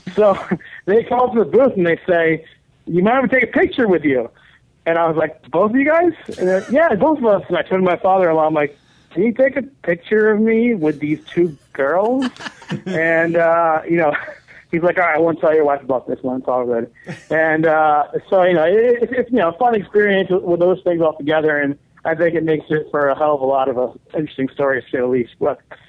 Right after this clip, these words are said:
you know, when it comes down to it, I'm just a normal guy just like anybody else. So, you know, I,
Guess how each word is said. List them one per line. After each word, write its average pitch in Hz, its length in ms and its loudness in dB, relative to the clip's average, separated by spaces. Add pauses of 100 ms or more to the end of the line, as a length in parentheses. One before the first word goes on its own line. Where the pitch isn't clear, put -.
you 190 80 0
know, 185 60 4
when 190 100 2
it 185 100 -4
comes 220 220 0
down 190 280 0
to 202 120 2
it, 202 160 0 (300)
I'm 170 120 0
just 185 100 -4
a 180 40 0
normal 185 280 2
guy 170 240 2
just 165 120 -6
like 165 100 0
anybody 156 360 2
else. 160 320 0
So, 165 120 2
you 151 120 2
know, 139 260 -2 (340)
I, 156 120 -2